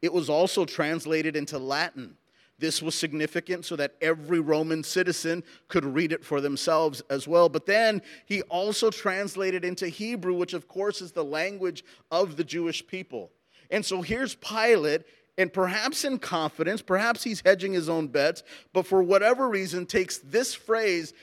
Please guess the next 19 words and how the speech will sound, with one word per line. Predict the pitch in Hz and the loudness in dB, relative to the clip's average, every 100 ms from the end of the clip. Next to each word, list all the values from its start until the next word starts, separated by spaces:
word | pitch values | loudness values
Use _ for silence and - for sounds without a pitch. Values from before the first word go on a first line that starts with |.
| - | -8
and | 180 | -4
he | 185 | -4
puts | 170 233 226 208 | 2 4 4 2
it | 185 | 0
a-, | 175 - _ | 0 -6 _
above | 147 127 180 185 160 | -6 -2 0 0 -2
Jesus' | 156 165 156 - 147 | -8 -8 -10 -10 -10
head | - 151 123 104 _ _ _ - | -2 0 0 -4 _ _ _ -4
as | 135 123 | -4 -4
the | 127 | -8
written | 113 143 147 156 147 - - | -2 -2 -2 -2 -4 -6 -10
criminal | - 135 127 123 110 _ | -4 -2 -2 -4 -8 _
charge. | - 104 82 78 - - - _ _ _ _ _ _ _ _ _ _ _ _ _ _ _ _ | -8 -6 -6 -12 -14 -16 -18 _ _ _ _ _ _ _ _ _ _ _ _ _ _ _ _
Perhaps | - 143 135 151 151 - - | -2 0 2 2 2 -2 -4
this | 143 139 | -4 -2
is | 143 131 110 - _ _ _ | -2 -2 -4 -12 _ _ _
Christianity's | - 160 - 156 160 147 135 135 | -4 -2 -2 -2 0 -2 -2 -4
first | - - 160 165 - - _ _ | -8 -6 -2 -2 -4 -12 _ _
sermon | - - 180 160 131 92 | -14 -8 -6 -6 -8 -12